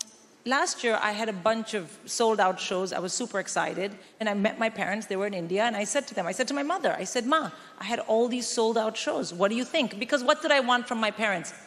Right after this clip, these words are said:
We always want praise from our parents. So I said, "Mommy, I had sold out shows. Isn't that great?" And my mother said, "Yes, sold out shows. It's very great. Can you tell me the name of every single person who purchased a ticket? Because I will put a fruit for them in the temple."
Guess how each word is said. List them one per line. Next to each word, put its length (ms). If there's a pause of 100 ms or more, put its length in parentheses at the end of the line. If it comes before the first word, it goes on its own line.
(120)
We 100
always 260
want 220
praise 200
from 140
our 80
parents. 380 (300)
So 100
I 40
said, 160
"Mommy, 240
I 60
had 160
sold 300
out 200
shows. 340 (240)
Isn't 280
that 260
great?" 340
And 120
my 80
mother 220
said, 180
"Yes, 460
sold 380
out 200
shows. 300
It's 160
very 200
great. 340 (560)
Can 220
you 140
tell 200
me 160
the 140
name 320
of 100 (120)
every 280
single 360
person 420
who 80
purchased 480
a 40
ticket? 420 (1300)
Because 300
I 180
will 120
put 180
a 80
fruit 300
for 160
them 180
in 80
the 80
temple." 400